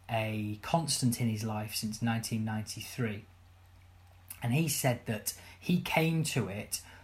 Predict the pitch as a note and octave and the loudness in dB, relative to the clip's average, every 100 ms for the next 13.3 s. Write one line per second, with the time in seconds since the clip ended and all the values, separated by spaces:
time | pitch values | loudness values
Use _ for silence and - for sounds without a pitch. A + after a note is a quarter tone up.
0 | - - - B2 B2 A#2+ A2+ A2 - - | -16 -10 2 4 6 4 2 -2 -10 -20
1 | - - - G#2+ G#2+ - - F3 F3+ F3+ | -20 -12 -4 -2 -2 -2 2 4 4 0
2 | D3+ - - B2 A#2 A#2+ A#2 A2+ G#2+ C#3 | -2 -2 2 4 6 4 2 0 0 4
3 | D3 C#3+ C3 A#2+ A#2 - - G#2 - - | 6 6 4 2 -4 -2 -2 -2 -6 -6
4 | G#2 G2 F#2 G#2 - - - - A#2+ A#2+ | -6 -6 -8 -10 -16 -18 -12 2 4 4
5 | A#2 C3 B2 A#2+ A#2+ A#2+ - F3 F3+ - | 2 0 2 4 2 0 0 0 0 -4
6 | - G#2 - - - - - D3 C#3 A#2+ | -4 -2 -6 -8 -18 -20 -6 0 0 0
7 | - - A2 - - - - C3 - A#2 | -4 -2 -4 -4 -14 -20 -10 -8 -6 -4
8 | D3+ C#3+ - B2 - G#2 G2+ G#2+ G#2+ G#2+ | -2 -2 0 -2 -2 -2 -4 -4 -2 -2
9 | G#2+ F3 F3+ B2 G#2 - - - - A#2+ | 4 6 8 6 0 -8 -12 -12 -6 0
10 | A#2+ A2+ A2 G#2+ A2+ A2 A2+ A2+ - A#2 | 2 0 -4 -4 -4 -4 -6 -8 -8 -8
11 | - B2 A2+ A2+ - - - - - - | -4 -2 -2 -4 -8 -20 -20 -20 -14 -4
12 | A2 G#2+ A#2 - A2 A#2 A2+ A2 B2+ A#2 | -2 0 0 0 0 0 2 6 6 4
13 | G#2+ A#2 - | 0 -4 -8